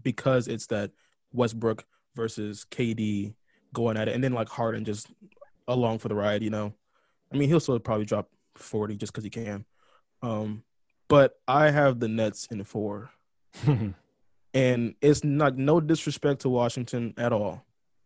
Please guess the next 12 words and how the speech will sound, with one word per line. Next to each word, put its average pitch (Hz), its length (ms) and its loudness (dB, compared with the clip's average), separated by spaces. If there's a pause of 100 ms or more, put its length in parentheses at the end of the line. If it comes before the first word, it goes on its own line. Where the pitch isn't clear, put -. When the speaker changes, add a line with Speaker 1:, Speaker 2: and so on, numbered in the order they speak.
(180)
Speaker 1:
but 123 520 0 (300)
<clears throat> - 300 -18
I 156 480 -2
feel 156 120 4
like 127 200 4
Brooklyn, 139 480 4
the 117 120 -4
way 131 200 4
they're 135 140 2
structured, 131 560 -4 (380)
it's 131 180 0
just, 120 400 -2